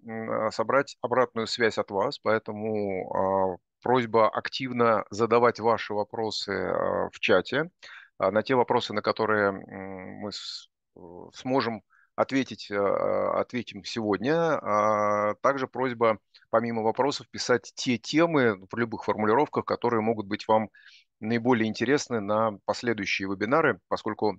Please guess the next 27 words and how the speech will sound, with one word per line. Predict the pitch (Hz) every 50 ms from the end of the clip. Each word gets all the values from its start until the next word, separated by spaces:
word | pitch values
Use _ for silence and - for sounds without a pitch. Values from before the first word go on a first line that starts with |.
| _ _ _
тематика | - 113 113 107 - - - 104
очень | 101 - - 110 107
обширная, | 98 - - 175 165 160 147 127 117 98 - _ _ _ _ _ _ _ _ _ _ _ _ _ - -
компонентов | 123 113 - 110 110 113 110 - - - -
много, | 120 131 131 113 104
продуктов | 110 107 107 110 107 - - 95 -
много, | 107 117 139 143 117 117 110 - _ - - - _ _
сценариев | - - - 135 113 127 139 143 143 135 123 - -
много, | 123 123 127 120 110 104 101
да, | 107 123 135 139
вот, | 113 104 - -
вот | 101 104 - _
это | _ - 107
вот | 95
всё | - - 98
пересечение, | - 120 113 101 - 123 113 - 139 131 113 110 107 101 98 - _ - - _ _ -
а, | - 98 95 90
продуктов | - - 113 113 110 131 - - - 107 - -
и | - 143 110
сценариев, | - - - 123 113 123 127 120 113 107 101 - - - - -
а, | - 98 104 98 98 98 95 95 90 85
оптимально | - - 101 _ - - 120 123 117 110 104 104 104
интересно, | 104 104 - 123 117 120 113 101 - 107 113
наиболее | 113 107 110 101 104 98
интересно | - 113 107 104 - - 117 110
для | 113 131 147
вас, | 170 190 190 -